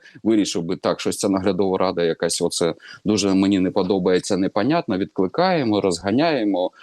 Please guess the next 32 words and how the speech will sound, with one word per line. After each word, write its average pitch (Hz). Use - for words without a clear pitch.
е, 104
мінусуємо 117
їх 104
людей». 98
Тобто, 139
насправді, 160
е, 95
тут 127
все 135
ж, 104
звісно, 120
залежить 117
від 95
якості 110
людського 95
матеріалу, 101
який, 82
е, 101
призивається 87
в 82
наглядову 87
раду. 80
І 107
от 110
мені 113
дуже 110
сподобалося, 98
от 80
у -
Фейсбуці 90
якось 85
бачив, 123